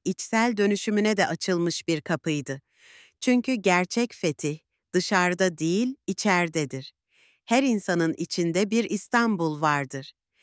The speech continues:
Yıllarca ertelenmiş kararlar, korkularla çevrili hayaller ve zamanla unutulmuş potansiyeller. Ve bir gün gelir,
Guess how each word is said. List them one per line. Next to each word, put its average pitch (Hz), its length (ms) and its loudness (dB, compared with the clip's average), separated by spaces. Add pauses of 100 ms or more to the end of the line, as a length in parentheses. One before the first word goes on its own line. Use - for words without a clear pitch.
(280)
Yıllarca 208 600 4
ertelenmiş 180 800 0
kararlar, 165 720 0 (340)
korkularla 202 680 2
çevrili 170 500 0
hayaller 147 680 0 (440)
ve 196 100 6
zamanla 185 640 2
unutulmuş 208 720 2
potansiyeller. 180 1160 2 (680)
Ve 214 220 4
bir 269 180 4
gün 180 300 2
gelir, 156 400 0